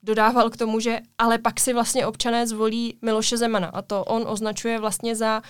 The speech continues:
nějaký jako největší omyl všech, všech stratégů. Eh, doslova nám řekl, eh, to, že vlastně ti strategové, eh, vytáhnou nějakého Ferdu z klobouku, to je prosím citace. <laughs>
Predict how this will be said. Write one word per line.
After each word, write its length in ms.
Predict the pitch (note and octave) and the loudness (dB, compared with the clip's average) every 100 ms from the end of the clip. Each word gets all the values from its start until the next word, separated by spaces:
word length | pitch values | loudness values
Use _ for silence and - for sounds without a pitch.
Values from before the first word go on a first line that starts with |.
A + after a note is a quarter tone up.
| - - - | -20 -20 -6
nějaký 240 | A3 G#3 A3+ | -2 0 0
jako 380 | G#3+ A#3+ A3+ G3+ | -2 0 -2 -2
největší 560 | A3 G#3+ G#3+ A#3 A#3 | 0 0 2 0 0
omyl 320 | - G#3+ G#3 G#3+ | 0 2 2 2
všech, 300 | - A3 - | -2 -4 -6
všech 220 | - A#3 | -8 -6
stratégů. 720 | - G#3 G#3+ A3 G#3+ A3 A3+ - - A3+ - | -2 -2 0 -2 -2 -4 -4 -6 -20 -20 -6
Eh, 320 | G#3 G3+ G#3 | -2 -2 -2
doslova 320 | G3+ - G#3 | -4 -4 -2
nám 180 | A3 G#3+ | -2 -2
řekl, 420 | G#3 G#3+ A3 G#3+ | -2 -4 -6 -6
eh, 40 | G3 F#3+ B2+ D#3+ A#3 | -8 -10 -10 -12 -10
to, 160 | G#3+ G3+ | -6 -2
že 240 | G#3+ G#3 | -2 -2
vlastně 440 | G3+ G3+ G#3 G3 - - _ | -4 -6 -6 -8 -12 -20 _
ti 80 | A3+ | -14
strategové, 760 | G#3+ G#3+ G3+ G#3+ G#3+ G#3+ G#3 G3 | -10 -8 -6 -6 -2 -2 -2 -4
eh, 40 | G3+ G3 | -6 -8
vytáhnou 500 | G3 G3+ G3+ G3+ G#3+ | -8 -4 -2 -2 -2
nějakého 380 | G#3+ G3 G#3+ A3 | -2 -2 -2 -4
Ferdu 380 | A3 - G#3+ A#3 | -4 -4 -4 -4
z 60 | - | -6
klobouku, 640 | A3 G3 G3 F#3+ A3+ D#4 _ | -6 -6 -8 -10 -14 -14 _
to 80 | G#3 | -10
je 100 | G3 _ | -10 _
prosím 340 | - F#3+ G#3 G3 - | -14 -10 -8 -8 -10
citace. 480 | G3 - - G#3+ B3+ - - | -10 -8 -6 -8 -10 -20 -10
<laughs> 160 | A3 | -8